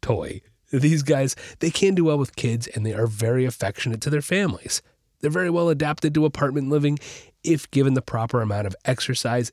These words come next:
and stimulation. This breed can be somewhat independent, though, so they may not be the best dog for the first-time dog owner.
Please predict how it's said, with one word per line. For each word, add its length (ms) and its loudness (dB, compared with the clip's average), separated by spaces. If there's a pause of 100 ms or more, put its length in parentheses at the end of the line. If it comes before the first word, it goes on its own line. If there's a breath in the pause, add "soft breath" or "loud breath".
and 260 -2
stimulation. 800 -2 (400 soft breath)
This 160 0
breed 260 2
can 140 0
be 100 0
somewhat 460 2
independent, 580 2
though, 260 -6 (240 loud breath)
so 380 -2
they 140 2
may 280 2
not 280 0
be 160 2
the 120 0
best 460 -2
dog 400 -4
for 180 -4
the 100 0
first-time 580 -6
dog 280 -4
owner. 360 2